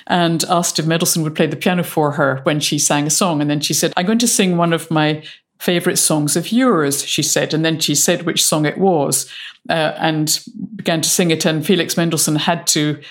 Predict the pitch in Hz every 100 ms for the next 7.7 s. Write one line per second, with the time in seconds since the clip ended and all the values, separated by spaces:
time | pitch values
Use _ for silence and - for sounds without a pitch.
0 | - 190 180 151 - 147 180 165 165 175
1 | 180 175 - 160 151 139 147 - 233 -
2 | 143 131 - - 165 160 175 185 196 196
3 | 160 156 139 170 160 143 - 151 151 170
4 | - - 143 139 156 139 139 139 - 139
5 | 147 - 147 147 151 - - 131 139 147
6 | 151 170 202 247 151 147 - - - 147
7 | - 185 - - 139 -